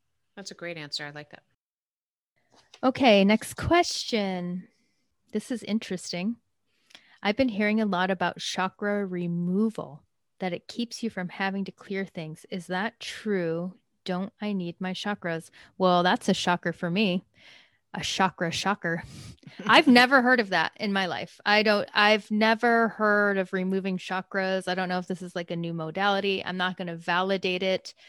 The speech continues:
Speaker 2: I'm not gonna deny it either. I don't know. Maybe there's something with it. I've never heard of it. Patty, have you?
Speaker 1: Uh, no, I actually took notes on some of these questions, and my note is, "W T F, question mark, question mark, question
Speaker 2: I
Speaker 1: mark."
Speaker 2: kinda
Speaker 1: Um,
Speaker 2: feel the same way.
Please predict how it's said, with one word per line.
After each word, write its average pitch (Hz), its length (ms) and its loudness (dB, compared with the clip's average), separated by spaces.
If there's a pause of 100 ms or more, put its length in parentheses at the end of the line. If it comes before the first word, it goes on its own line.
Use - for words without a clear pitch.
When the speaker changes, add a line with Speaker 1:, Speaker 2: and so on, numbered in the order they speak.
(280)
Speaker 2:
I'm 180 120 -8
not 180 160 -4
gonna 165 160 -12
deny 175 360 0
it 180 140 0
either. 185 320 -2
I 170 120 -4
don't 180 160 -6
know. 226 160 -6
Maybe 165 240 -12
there's 170 360 -12 (200)
something 180 520 -10
with 196 220 -8
it. 165 120 -4
I've 233 260 -2
never 165 220 -6
heard 165 180 -6
of 170 120 -10
it. 226 160 -8
Patty, 214 320 -4
have 175 200 -8
you? 247 260 -6 (640)
Speaker 1:
Uh, 185 300 0
no, 247 180 0
I 254 60 2
actually 294 260 -4
took 196 200 -8
notes 180 380 -2
on 226 100 -2
some 226 200 -4
of 214 80 -8
these 220 180 -6
questions, 214 640 -6
and 165 160 -4
my 170 200 0
note 170 220 -2
is, 147 360 -4 (120)
"W 165 300 -2
T - 280 -6
F, 139 360 -4
question - 380 -10
mark, 127 160 -8
question - 440 -12
mark, - 160 -14
question - 380 -14
Speaker 2:
I 262 120 6
Speaker 1:
mark." - 20 6
Speaker 2:
kinda 381 280 8
Speaker 1:
Um, 175 80 4
Speaker 2:
feel 320 140 6
the 330 100 8
same 320 320 10
way. 311 300 8